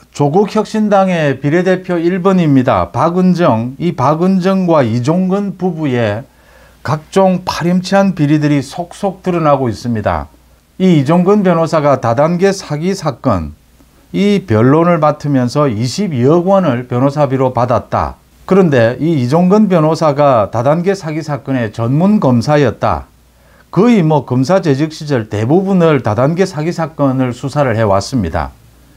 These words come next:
중요한 비리 의혹이 또 터졌습니다.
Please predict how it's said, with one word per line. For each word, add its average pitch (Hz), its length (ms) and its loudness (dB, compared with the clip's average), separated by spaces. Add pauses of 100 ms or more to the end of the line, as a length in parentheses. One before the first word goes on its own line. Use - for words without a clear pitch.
(360)
중요한 185 500 2
비리 156 220 2
의혹이 170 640 2
또 190 220 0
터졌습니다. 123 880 -2